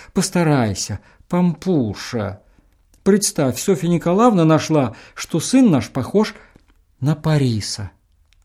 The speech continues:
«Для меня это очень лестно, но не пойду. Некогда мне шляться». «Нет, пойдешь,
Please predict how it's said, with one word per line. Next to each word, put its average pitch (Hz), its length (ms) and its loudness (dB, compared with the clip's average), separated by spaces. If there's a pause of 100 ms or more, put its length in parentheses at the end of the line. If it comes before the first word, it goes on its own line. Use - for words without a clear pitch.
(220)
«Для 117 200 2
меня 147 320 6
это 139 520 0
очень 147 360 2
лестно, 117 640 2 (360)
но 139 180 4
не 165 180 4
пойду. 95 540 -4 (480)
Некогда 143 480 2
мне 110 220 0
шляться». 107 680 -2 (800)
«Нет, 123 380 0
пойдешь, 214 800 2